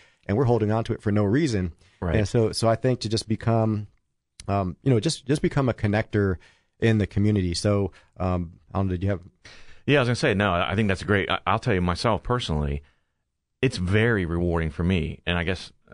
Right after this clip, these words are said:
Speaker 2: as I say that, it might also almost sound a little bit selfish, but I don't mean to sound selfish. It's very rewarding to me that when I'm able to connect someone, when someone says, "Gosh," uh, you know, when I have a client or even just someone I meet at a networking event and they say, "Man,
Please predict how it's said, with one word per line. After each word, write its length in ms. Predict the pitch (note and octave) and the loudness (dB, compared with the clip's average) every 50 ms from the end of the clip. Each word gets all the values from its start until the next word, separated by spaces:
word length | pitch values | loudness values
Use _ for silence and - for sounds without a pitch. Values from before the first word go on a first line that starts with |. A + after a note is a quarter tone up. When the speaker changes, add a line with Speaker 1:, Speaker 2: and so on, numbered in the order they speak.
| A1+ B1 | -12 -10
Speaker 2:
as 160 | C#2 E2 C#2+ | -8 -8 -6
I 60 | D#2 | -8
say 200 | D#2 - G#2+ G2 E2+ | -6 -4 -2 -2 -2
that, 140 | D#2 D2+ D2+ | -2 -2 -4
it 100 | - - | -4 -4
might 180 | E2 E2+ F#2 - | -4 -6 -6 -6
also 400 | - F2 F2+ F2 - - D2 D2 - | -6 -6 -6 -6 -6 -6 -8 -8 -6
almost 320 | E2+ F2 E2+ D#2+ D2 - - | -6 -4 -4 -4 -6 -6 -6
sound 200 | - E2+ E2 D#2 | -4 -4 -4 -4
a 40 | D#2 | -4
little 180 | D2+ D#2+ D#2+ | -4 -2 -4
bit 100 | D#2 D2 | -4 -6
selfish, 420 | - - F2+ F2+ F2 - D#2+ D#2 - | -4 -4 -4 -4 -4 -4 -8 -10 -8
but 100 | - D#2+ | -6 -6
I 20 | |
don't 120 | D#2+ D#2+ E2 | -4 -2 -2
mean 120 | E2+ D#2 | -2 -4
to 60 | D2 | -6
sound 220 | - D#2+ D#2 D2 - | -8 -8 -8 -6 -4
selfish. 320 | F#2+ F#2+ - E2+ D2+ - | -4 -4 -4 -4 -8 -8
It's 100 | D2+ - | -10 -8
very 320 | - - G2 G#2 A2 G2 | -4 -2 -2 0 0 0
rewarding 320 | E2+ E2+ E2+ E2+ E2 D#2 C#2+ | -2 -2 -2 -2 -2 -4 -4
to 60 | D2+ | -2
me 200 | E2 F#2+ G2+ F2+ | -2 0 0 0
that 120 | D#2+ D#2 - | -2 -4 -6
when 180 | - E2+ F2 F2+ | -4 -2 0 0
I'm 180 | F#2 G2+ F#2+ | 0 0 0
able 200 | F#2+ G#2+ A2+ G2 D#2 | 0 0 0 -2 -4
to 40 | - | -6
connect 300 | - - D#2 D2 D2 - | -8 -8 -8 -8 -8 -8
someone, 260 | - E2 E2 D#2 D#2 E2 | -8 -8 -6 -4 -2 -2
when 100 | E2+ E2 | -2 -2
someone 220 | - G2+ F#2+ F2 | -2 -2 -2 -2
says, 220 | - F2+ E2+ D2 | -2 -2 -4 -4
"Gosh," 440 | - G#2+ A2+ A2 F#2 E2+ - - - _ _ _ _ _ _ _ _ _ _ _ | -4 -6 -4 -4 -4 -6 -8 -10 -14 _ _ _ _ _ _ _ _ _ _ _
uh, 200 | F#2+ F#2 F2 E2+ - | -4 -4 -4 -4 -2
you 80 | G2 G2 | -2 0
know, 120 | F#2 E2 | 0 2
when 80 | F2 F#2 | 0 0
I 20 | G2+ | 0
have 120 | A2+ D#2+ | -2 -4
a 40 | D2+ | -4
client 380 | - - G#2 G2+ G2+ F2 D2 | -6 -4 -4 -2 -2 -2 -2
or 80 | D2+ F2+ | -2 -2
even 160 | G2 F#2 F2+ E2+ | 0 0 0 -2
just 140 | E2 - | -2 -2
someone 200 | - G#2+ F#2 E2+ | -2 -2 -2 0
I 60 | D#2 D#2 | 0 0
meet 240 | D#2+ F2 G2+ A2 | 0 0 0 0
at 100 | G2+ D2+ | 0 -2
a 40 | D2+ | -2
networking 460 | D2+ D#2 D#2 - - D#2+ D#2 D2+ D#2 | -4 -4 -4 -6 -6 -10 -8 -6 -4
event 240 | D#2 D2 E2 D#2+ D#2 | -2 -2 -2 -2 -2
and 80 | - D#2+ | -2 -4
they 80 | D#2+ | -6
say, 240 | D#2 - - D#2 D#2+ | -4 -4 -4 -4 -2
"Man, 360 | D#2+ E2+ G2 G#2 F#2 D#2+ D2 | -2 0 0 0 0 -2 -4